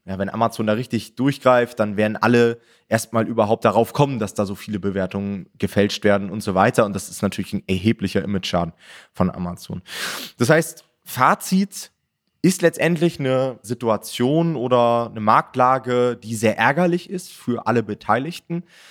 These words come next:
Trotzdem lohnt es sich, da den richtigen und den geraden Weg einzuschlagen. Und glaubt mir, es bringt auch nichts, sich darüber aufzuregen. Also auch das sehe ich halt immer in der K-D-P-Szene,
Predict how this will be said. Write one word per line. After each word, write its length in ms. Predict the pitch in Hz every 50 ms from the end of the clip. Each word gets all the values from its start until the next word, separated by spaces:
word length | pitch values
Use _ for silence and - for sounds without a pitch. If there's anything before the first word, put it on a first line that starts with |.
| - - - _ _ -
Trotzdem 420 | - - 139 170 - - 170 147 135
lohnt 400 | 123 127 135 160 202 202 196 190
es 200 | 175 - - -
sich, 340 | 147 156 151 - - -
da 560 | - 113 107 117 127 131 131 131 123 - _ _ _ _ _ _ _ _ _ - 101
den 280 | 90 113 117 117 113
richtigen 500 | 104 - - 170 180 - - 185 175 160
und 140 | 151 123 107
den 100 | 113 110
geraden 400 | 104 - 101 120 156 165 143 117
Weg 220 | 135 139 139 - -
einzuschlagen. 760 | 123 131 135 - 131 - - 113 107 107 113 113 117 110
Und 240 | 107 - 117 113 110
glaubt 340 | - 110 110 123 139 - -
mir, 120 | 143 127
es 120 | 101 - -
bringt 320 | - - 143 185 175 -
auch 120 | - 139 -
nichts, 260 | 131 127 - - -
sich 100 | 117 -
darüber 360 | - 117 107 113 120 127 98
aufzuregen. 560 | 110 156 - - - 101 95 95 92 87 87
Also 160 | 87 92 101
auch 100 | 104 117
das 220 | - 120 117 - -
sehe 80 | 120
ich 120 | 117 117 -
halt 140 | - 107 -
immer 240 | 120 120 113 101
in 60 | 104 107
der 100 | 107 107
K-D-P-Szene, 800 | - 117 107 104 98 - - 139 127 - - 110 107 113 113